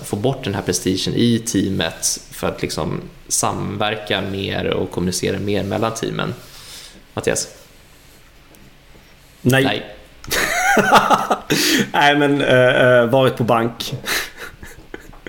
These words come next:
Speaker 2: Det är vår data.
Speaker 1: Mm.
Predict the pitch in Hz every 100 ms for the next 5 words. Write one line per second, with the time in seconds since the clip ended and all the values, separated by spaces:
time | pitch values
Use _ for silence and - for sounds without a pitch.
0 | - - - - - - - 127 - -
1 | - 135 127 131 117 135 127 - 117 139
2 | 117